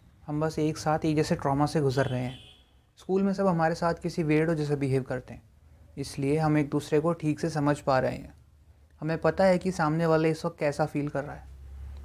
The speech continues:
बस इसीलिए हम एक दूसरे के साथ ही टाइम स्पेंड कर रहे हैं और कोई ख़ास बात नहीं है।" मेरे इस रिएक्शन पर रॉबिन मुझे एक वार्म स्माइल देते हुए बोली, "जब तक तुम चारों आपस में एक दूसरे से कनेक्टेड नहीं हो,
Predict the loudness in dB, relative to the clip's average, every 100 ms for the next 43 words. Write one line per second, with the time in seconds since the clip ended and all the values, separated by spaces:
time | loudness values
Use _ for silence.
0 | 0 0 2 -2 4 6 8 6 4 2
1 | 2 0 -2 -4 -2 0 0 2 0 0
2 | -2 -2 -4 0 -2 -2 -4 -4 -8 -10
3 | -12 -16 -20 -20 0 2 4 2 4 4
4 | 4 4 0 0 -6 -8 -14 _ _ _
5 | _ _ _ _ _ _ -20 -20 -20 -20
6 | -20 -20 -20 -18 -20 -20 -20 -2 4 6
7 | 6 4 0 2 -2 2 2 4 2 2
8 | 0 0 0 2 2 2 0 2 2 2
9 | 2 2 -2 -6 -14 _ _ _ _ _
10 | _ _ _ _ -20 -6 -4 -2 0 0
11 | 2 2 6 6 6 4 0 -4 -2 -2
12 | 0 -2 0 -2 0 -2 -2 0 0 2
13 | 4 2 0 -2